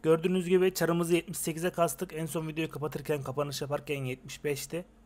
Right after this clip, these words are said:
Aynen, yetmiş beşti. Yetmiş sekiz oldu, üç level aldırdık, e, bir günde. E, şöyle göstereyim. Şimdi bugün bu videomuzda neler yapacağız?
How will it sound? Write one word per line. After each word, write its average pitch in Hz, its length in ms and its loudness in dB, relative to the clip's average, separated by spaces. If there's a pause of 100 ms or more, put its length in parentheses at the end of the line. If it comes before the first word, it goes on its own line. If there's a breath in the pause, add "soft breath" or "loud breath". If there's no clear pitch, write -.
Aynen, 117 260 -6
yetmiş 123 360 -10
beşti. 139 260 -4
Yetmiş 175 360 -8
sekiz 175 240 -4
oldu, 170 160 0
üç - 180 -8
level 202 160 -2
aldırdık, 208 480 -4 (360)
e, 135 240 -2
bir 143 60 -6
günde. 147 380 -6 (1080 soft breath)
E, - 60 -2 (400)
şöyle 170 340 -2
göstereyim. 165 480 -4
Şimdi 170 320 -8
bugün 190 420 0
bu 190 140 -2
videomuzda 170 400 0
neler 180 260 4
yapacağız? 156 580 -2